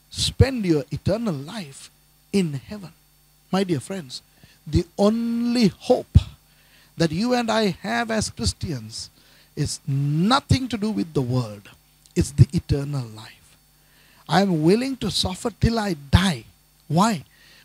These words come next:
Because my life begins when I die. My eternal life begins when I die. And what I'm doing here on earth is temporal.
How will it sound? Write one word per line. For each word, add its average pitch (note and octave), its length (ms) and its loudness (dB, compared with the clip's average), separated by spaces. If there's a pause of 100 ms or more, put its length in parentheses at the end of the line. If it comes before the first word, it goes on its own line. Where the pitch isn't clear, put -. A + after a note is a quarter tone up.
Because F3 300 0
my E3 220 0
life F#3+ 480 -4 (180)
begins A#3 1200 2 (280)
when F#3 280 4
I D3 140 -2
die. F3+ 400 -8 (1200)
My C#4+ 240 6
eternal E4+ 640 8
life C4+ 460 4 (100)
begins B3 840 4 (160)
when C#4+ 240 8
I D#4 160 4
die. A#3 380 2 (840)
And A3 260 4
what C#4 260 6
I'm D#4 440 2
doing F4 400 4
here D#4+ 260 6
on D#4 400 4
earth F4 480 10 (220)
is - 240 2 (160)
temporal. C#4+ 840 4